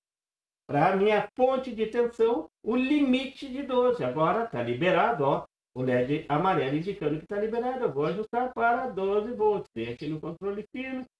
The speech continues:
e ajuste doze volts. Pronto. Está no limite da minha carga. Eu tenho que ajustar a tensão de saída conforme a minha carga. Note que a corrente limite é dois amperes. Então, o limite de potência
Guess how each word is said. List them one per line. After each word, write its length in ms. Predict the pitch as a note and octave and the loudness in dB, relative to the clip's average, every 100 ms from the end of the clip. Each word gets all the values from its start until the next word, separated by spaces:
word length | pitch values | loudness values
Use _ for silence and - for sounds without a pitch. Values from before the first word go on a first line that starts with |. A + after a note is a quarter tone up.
| _ _ | _ _
e 160 | E3+ A3 | -2 0
ajuste 500 | A3+ E3 E3+ E3 A3 | 0 0 -2 -4 -6
doze 380 | D#3+ B2 A#2 E3+ | -4 -4 -2 -4
volts. 460 | G3+ A3+ G#3+ - _ | 0 0 0 -6 _
Pronto. 540 | G3+ C4 A#3+ E3+ - - _ _ | -2 0 0 -4 -10 -12 _ _
Está 540 | F#3 D3+ - G#3+ G#3+ A#3+ | -8 -8 -2 2 4 4
no 200 | A#3+ B3+ | 2 0
limite 380 | C4+ G#3 E3 G#3 | 0 0 0 -2
da 140 | A#3 | -2
minha 160 | B3+ B3+ | -2 -2
carga. 320 | G#3 G#3 A2+ | -2 0 -4
Eu 80 | - | -4
tenho 180 | C3+ C#3 | -2 0
que 80 | |
ajustar 380 | C#3 A#2+ - A#2+ | -2 -4 -4 -4
a 60 | A#2 | -4
tensão 340 | C3+ B2+ C#3 | -6 -6 -6
de 80 | F3 | -6
saída 320 | - G#3+ A#3+ | -4 -2 -2
conforme 460 | C4 C4+ G#3 F#3+ G#3+ | -2 -2 0 2 2
a 20 | |
minha 160 | A#3 B3 | 0 -2
carga. 320 | G3 C#3+ - _ _ _ - | -2 -2 -6 _ _ _ 0
Note 320 | A3+ C#4+ C#4+ | 4 4 2
que 80 | C4 | 2
a 80 | B3 | 4
corrente 760 | A#3 G#3 B3+ - E3+ B2 - - _ _ | 4 4 2 0 0 0 -2 -12 _ _
limite 720 | C#3 A3+ G3 A3+ D4+ - A#3 | -4 0 2 4 4 0 0
é 100 | B3 | 0
dois 360 | E3+ C4+ D4 B3+ | 2 4 4 4
amperes. 640 | C#4 C#4 A#3+ A3 C3+ - _ _ _ - | 2 4 4 4 0 -4 _ _ _ -6
Então, 640 | A3+ - B3+ C4 C#4+ D#4 _ _ _ _ _ _ _ _ _ | -6 0 2 4 2 0 _ _ _ _ _ _ _ _ _
o 60 | A3 | 0
limite 600 | B3+ A#3+ B3+ C#4 - D#3+ | 2 2 4 2 0 -4
de 120 | F3 | -2
potência 1040 | G3 B3 B3 G3+ F#3 G3 G#3 - B3+ B3 | 0 0 0 2 2 4 2 0 0 0